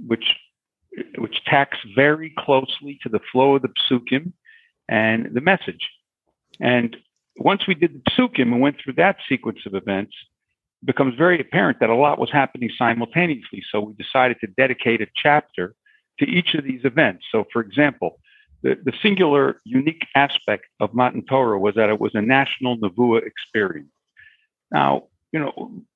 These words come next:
you ask people, "What does it mean, a nevuah experience?" We don't really know what that means, but, uh, I can tell you that most people don't even have the words to describe what they don't know. So, uh, nobody really knows what that means. They have misconceptions. So we wrote a whole ch-, decided we're gonna do a chapter on nevuah,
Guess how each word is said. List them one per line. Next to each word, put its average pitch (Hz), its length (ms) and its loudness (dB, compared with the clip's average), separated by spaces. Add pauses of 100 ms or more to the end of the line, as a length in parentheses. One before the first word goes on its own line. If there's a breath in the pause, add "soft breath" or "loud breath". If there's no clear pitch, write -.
(120)
you 170 180 2
ask - 140 0
people, 170 240 -2
"What 151 80 -2
does 139 100 -4
it 131 60 0
mean, 127 380 0
a 117 60 0
nevuah 117 380 2
experience?" 120 640 0 (100)
We 175 80 0
don't 185 100 4
really 139 240 4
know 151 240 4
what 151 240 0
that 104 220 -2
means, 113 240 -4 (100)
but, 110 180 2 (600)
uh, 104 360 2
I 123 120 4
can - 160 -6
tell 151 120 2
you 131 120 4
that 117 240 -8
most 139 240 2
people 131 200 -8
don't 123 140 4
even 120 160 0
have 110 160 0
the 117 80 -2
words 113 240 -2
to 110 60 -12
describe 95 440 -2
what 101 140 -4
they 95 80 0
don't 131 320 2
know. 73 240 -12 (960 soft breath)
So, 123 320 2
uh, - 240 -4
nobody 240 240 2
really 147 160 4
knows 107 220 0
what 110 140 -6
that 92 140 -2
means. 156 280 -2
They 123 80 -2
have 117 180 -2
misconceptions. 127 720 -4
So 127 80 -2
we 131 60 2
wrote 175 180 4
a 160 80 4
whole 160 120 -2
ch-, 139 260 -14
decided 156 360 2
we're 143 80 0
gonna 139 140 2
do 135 120 2
a 120 40 2
chapter 143 460 0
on 117 140 -2
nevuah, 156 380 0